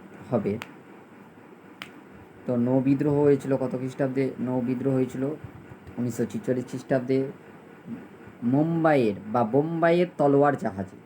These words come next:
তলোয়ার জাহাজে। এর নেতা ছিলেন কে? এম এস খান, এম এস খান,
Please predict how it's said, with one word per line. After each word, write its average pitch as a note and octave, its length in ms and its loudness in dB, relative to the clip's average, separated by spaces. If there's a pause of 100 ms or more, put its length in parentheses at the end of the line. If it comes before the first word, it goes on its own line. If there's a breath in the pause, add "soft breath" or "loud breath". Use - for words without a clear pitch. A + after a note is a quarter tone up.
(140)
তলোয়ার C#3 400 -2
জাহাজে। G2+ 420 -8 (480 loud breath)
এর A#2 140 0
নেতা A#2 300 0
ছিলেন C#3+ 280 -2
কে? D3+ 200 -6 (960)
এম C#3 300 -2 (1600)
এস - 420 -8 (1800)
খান, G#2 220 0 (340)
এম C3+ 300 -4
এস C#3 220 -4 (2000)
খান, G2+ 160 -6